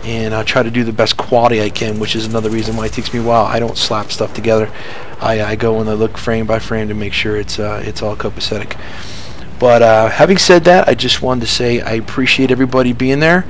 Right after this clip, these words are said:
Um, I've got some great friendships, and I hope to get more. And, uh, uh, I hope everyone has a fantastic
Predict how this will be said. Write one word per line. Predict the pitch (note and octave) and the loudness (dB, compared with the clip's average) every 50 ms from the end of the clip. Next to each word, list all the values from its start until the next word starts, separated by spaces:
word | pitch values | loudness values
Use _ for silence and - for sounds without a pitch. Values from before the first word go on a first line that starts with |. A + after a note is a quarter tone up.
| - - - - - - - | -6 -10 -10 -10 -10 -4 0
Um, | - A#2 A#2 A#2 A2+ A2+ A2+ A2 G#2+ - | 2 4 4 4 4 4 2 0 0 0
I've | A2+ A2+ G#2+ | 0 0 2
got | - A#2+ A2+ | 0 0 0
some | - - A#2+ A#2 | -2 -2 -4 -4
great | A#2+ A#2+ B2 B2+ | -2 -2 -2 -2
friendships, | - - A#2+ C3 B2 - - C#3+ D3+ D3 - - - | -2 -4 -4 -2 0 2 2 2 2 0 -2 -4 -4
and | - A2+ G#2+ | -4 -4 -4
I | G#2+ A2 | -4 -6
hope | A#2+ - B2+ - - | -4 -4 -4 -6 -6
to | - | -4
get | G2 A#2 G#2+ G#2+ | -2 -2 -2 -2
more. | A2 A2+ A#2+ C#3 E3 F3 - - | -2 -2 0 2 2 0 0 -4
And, | - G#2+ G#2+ A2 | -6 -6 -6 -6
uh, | A2 A2 A2+ A#2 - - | -6 -6 -6 -6 -6 -6
uh, | - A2+ A2 A2 A2 G#2+ A2 - - - - - - - - - - | -6 -6 -6 -4 -4 -6 -6 -8 -8 -10 -10 -10 -10 -10 -10 -8 -6
I | - | -4
hope | A2 C3 B2 A#2 | -2 -2 0 0
everyone | B2 B2 A#2+ B2+ A2+ A#2 A#2 A#2 | 0 0 0 0 -2 -2 -4 -4
has | G#2+ A#2 A#2 A#2 A2+ A2+ | -2 -2 -2 -2 0 0
a | A2+ A2+ A2 | -2 -2 -4
fantastic | - - - - A#2+ A2+ A2 - - C3 B2 B2+ - - B2+ A#2 - - | -6 -8 -8 -6 -6 -6 -6 -4 -2 -2 -2 -2 -2 -4 -6 -6 -6 -8